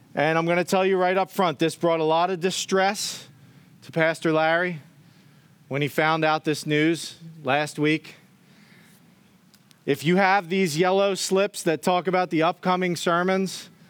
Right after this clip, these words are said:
I have, I have messed them up,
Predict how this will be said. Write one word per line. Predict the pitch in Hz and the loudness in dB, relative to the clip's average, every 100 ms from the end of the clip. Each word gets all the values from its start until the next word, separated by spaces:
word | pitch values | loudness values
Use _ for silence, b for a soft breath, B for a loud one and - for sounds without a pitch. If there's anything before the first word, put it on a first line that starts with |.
| b b b b b _ - | b b b b b _ -6
I | - 147 | 0 2
have, | 165 165 135 | 2 -2 -2
I | 139 165 | 0 0
have | 151 | 0
messed | 160 160 - | 0 0 0
them | 165 151 | -2 0
up, | 143 113 | 0 -2